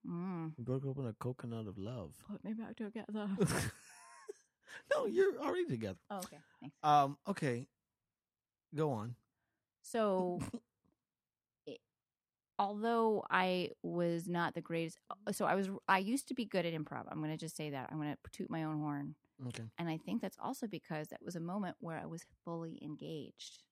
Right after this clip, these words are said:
Speaker 2: Mm.
Speaker 1: It's very in the moment.
Speaker 2: You
Speaker 1: There's
Speaker 2: were on all burn-, cooking on all burners.
Speaker 1: Mm-hmm.
Speaker 2: Go ahead. I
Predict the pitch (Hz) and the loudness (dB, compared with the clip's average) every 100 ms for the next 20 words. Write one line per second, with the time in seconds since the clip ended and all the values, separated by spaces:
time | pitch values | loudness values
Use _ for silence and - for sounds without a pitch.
0 | _ - 131 123 98 - _ 165 - - | _ -8 -6 -6 -10 -16 _ -8 -8 -10
1 | 175 175 208 185 156 151 139 135 - 131 | -4 0 0 0 0 0 -2 -2 0 2
2 | 127 123 127 117 117 127 - 127 127 117 | 4 2 2 0 2 0 -2 -2 0 2
3 | 117 117 127 110 90 - - 151 147 151 | 0 0 -2 -2 -8 -6 -2 0 0 -2
4 | 147 _ _ _ _ _ _ _ _ _ | -8 _ _ _ _ _ _ _ _ _
5 | _ - 143 147 127 | _ -2 4 4 4